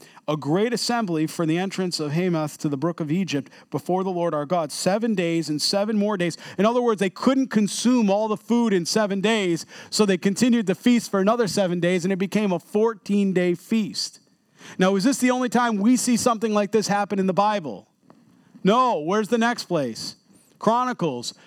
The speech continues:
With who? Hezekiah. After what? After it was restored. What was restored? Well, who was Hezekiah's dad? Ahaz.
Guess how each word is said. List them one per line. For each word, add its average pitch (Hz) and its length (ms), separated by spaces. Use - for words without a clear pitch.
With 185 300
who? 196 460
Hezekiah. 190 880
After 196 340
what? 202 380
After 208 320
it 233 80
was 190 220
restored. 202 720
What 220 180
was 226 180
restored? 165 460
Well, 170 200
who 240 160
was 247 140
Hezekiah's 214 580
dad? 202 480
Ahaz. 196 760